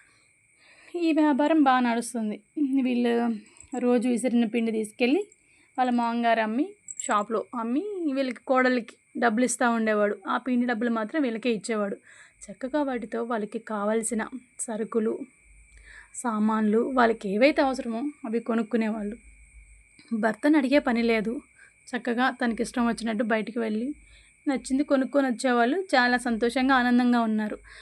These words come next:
ఇంతకు ముందులాగా గొడవలు పడ్డాలు అలాంటివి చాలా వరకు తగ్గిపోయినాయి. పొద్దున లేచి అందరూ కలిసి వంట చేసుకునేవాళ్ళు.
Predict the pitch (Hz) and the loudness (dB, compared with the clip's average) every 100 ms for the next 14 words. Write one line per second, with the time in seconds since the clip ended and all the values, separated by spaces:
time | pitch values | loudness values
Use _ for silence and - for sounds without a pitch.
0 | - - - 247 254 269 254 254 254 254 | -20 -20 -8 0 0 2 2 4 2 0
1 | 247 254 220 226 220 240 233 220 226 233 | 0 0 0 0 2 2 2 2 2 2
2 | 240 233 226 220 - - 277 - _ - | 2 0 0 -4 -8 -12 -20 -20 _ -6
3 | 220 214 226 220 233 240 220 190 - 214 | -2 0 2 2 0 -2 -4 -4 -6 -6
4 | - - _ _ - - - - - 247 | -8 -14 _ _ -20 -20 -18 -8 -4 0
5 | 254 247 240 262 254 233 247 240 233 233 | 2 2 0 -2 0 0 0 2 2 0
6 | 233 220 220 233 220 - 220 214 202 196 | -2 -2 0 0 -2 -2 -2 -2 -2 -4
7 | 240 | -6